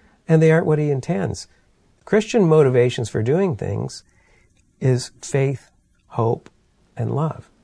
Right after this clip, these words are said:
Faith in God, hope in what God's doing, and the love of God for us, trusting in those. Now, these create a different kind of motivational framework.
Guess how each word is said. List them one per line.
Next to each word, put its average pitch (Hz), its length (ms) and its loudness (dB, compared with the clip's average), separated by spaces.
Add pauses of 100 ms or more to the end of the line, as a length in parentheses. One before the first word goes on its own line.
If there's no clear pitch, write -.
(360)
Faith 170 400 2
in 120 100 -2
God, - 300 -12 (520)
hope 170 300 2
in 151 100 0
what - 180 -8
God's - 280 -8
doing, 104 400 -8 (560)
and 120 300 -2
the 107 100 0
love 123 300 0
of 101 100 -4
God 110 260 -6
for 151 240 -6
us, - 120 -10
trusting 147 640 -6
in 92 240 -10
those. - 380 -12 (680)
Now, 143 100 4
these 208 400 2 (120)
create 143 440 2
a 131 60 -2
different 156 320 0
kind 131 340 -4
of 110 160 -4
motivational 107 680 -4
framework. - 640 -8